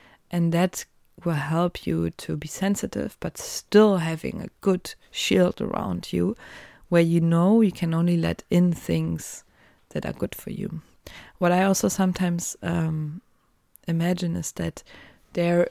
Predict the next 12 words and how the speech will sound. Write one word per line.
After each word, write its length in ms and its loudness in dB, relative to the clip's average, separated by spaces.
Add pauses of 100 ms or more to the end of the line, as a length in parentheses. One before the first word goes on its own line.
is 380 0
only 300 2
good 220 0
things 500 -4 (200)
that 160 -6
are 80 -4
positive 500 -6
for 180 -10
me 180 -4
coming 380 -4
through 340 -4
this, 340 -4